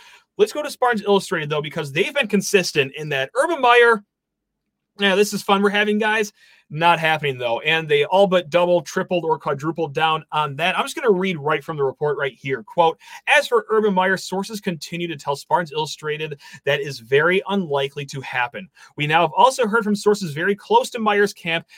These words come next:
that he is not interested in the job. We will not completely rule it out as of now, but the chances Urban Meyer becomes Michigan State's next head coach remains incredibly low." And also, I'm gonna keep reading here because we have to hammer this point home.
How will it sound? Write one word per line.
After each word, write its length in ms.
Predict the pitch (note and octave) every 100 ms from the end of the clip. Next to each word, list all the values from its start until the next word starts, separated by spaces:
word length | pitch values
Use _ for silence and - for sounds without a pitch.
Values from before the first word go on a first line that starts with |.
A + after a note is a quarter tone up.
| -
that 100 | D3+
he 140 | D#3
is 100 | F3
not 240 | D3 G3 A#3
interested 560 | G#3+ G#3+ G3+ G3+ G3+ G#3 G3+
in 140 | F3+
the 80 | F#3+
job. 420 | D#3 C#3 D3+ D#3
We 100 | C#3
will 120 | C3+ B2+
not 220 | C#3 -
completely 600 | C3 A2 - D#3 B3 C#4+
rule 260 | C#4 C#4 C#4+
it 80 | C#4
out 160 | C4+
as 180 | C4+ C4
of 80 | C4+
now, 460 | C4+ C#4 F#3+ C#3+ C#3 _ _ _
but 100 | E3
the 80 | -
chances 480 | D3 - F3 G#3+ G3+
Urban 220 | F#3+ F#3+
Meyer 200 | F3 E3
becomes 380 | E3 D3+ D3+ C3+
Michigan 360 | A#2+ C#3 - D#3+
State's 400 | - D#3+ - -
next 340 | A2+ C#3+ -
head 240 | - E3+ -
coach 380 | C#3+ C#3+ C#3+ -
remains 420 | D3+ D3+ C#3 C#3
incredibly 1120 | D#3 D#3 - - E3 G3 G#3+ G3+ C#3+ B2+ B2 _ _ _ _
low." 480 | C3 C#3 B2+ G2 - _ _ -
And 280 | C#3+ G#3 G#3 -
also, 360 | D3+ D3+ F#3
I'm 160 | D#3+ C#3+
gonna 200 | C#3 C3
keep 220 | - C3+
reading 240 | C3 B2 B2
here 220 | E3+ G3
because 360 | C#3 C3 B2+
we 100 | B2 C#3+
have 260 | F3+ G#3+
to 60 | G#3
hammer 180 | G3 G3
this 100 | F3+
point 280 | - F#3+ E3+
home. 320 | F3 C3+